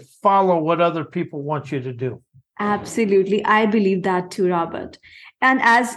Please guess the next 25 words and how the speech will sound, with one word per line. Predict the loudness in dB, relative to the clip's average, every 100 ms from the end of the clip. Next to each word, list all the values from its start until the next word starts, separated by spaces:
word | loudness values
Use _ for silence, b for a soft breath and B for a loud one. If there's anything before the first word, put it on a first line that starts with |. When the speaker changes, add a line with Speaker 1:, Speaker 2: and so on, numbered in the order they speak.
| 0
Speaker 2:
you | 2
know, | 2 2
I | 2 2
love | 0 0
to | 0
talk | 0 0
about | 0 0 0
life, | 0 0 0 -2
and | -4
it's | -8 -10
pretty | -6 -4 -2 0
obvious | 2 4 2 0
being | -4 -2
a | 0
life | 0 -2 -4
coach. | -8 -8 -18 b b b _
Please | 2 2 0
tell | 0 2
us | 0 -2
what | -2 -2 0
your | 2 2
definition | 2 0 2 0 0 -2
of | -2
life | -2 -2 -6
is. | -8 -8 -8 -14